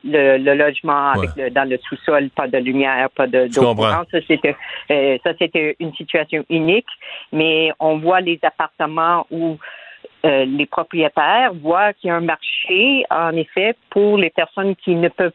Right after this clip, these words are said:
Speaker 1: payer plus que, disons, euh, six cents, six cent cinquante de loyer par mois et qui vont diviser, euh, systématiquement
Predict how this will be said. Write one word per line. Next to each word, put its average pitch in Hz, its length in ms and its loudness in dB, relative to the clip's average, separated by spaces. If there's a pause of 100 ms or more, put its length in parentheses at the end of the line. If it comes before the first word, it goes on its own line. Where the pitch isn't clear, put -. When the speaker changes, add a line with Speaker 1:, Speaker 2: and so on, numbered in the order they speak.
Speaker 1:
payer 165 380 2 (140)
plus 165 200 0 (120)
que, 165 60 2
disons, 151 540 2
euh, 139 60 2 (160)
six 160 180 -4
cents, 151 280 -2
six 156 160 -10
cent 147 200 -2
cinquante 143 440 -2
de 147 40 2
loyer 139 300 0
par 143 240 -6
mois 170 300 2 (480)
et 147 320 2 (180)
qui 165 80 0
vont 151 180 0
diviser, 143 880 2
euh, 123 140 2 (100)
systématiquement 143 1120 -2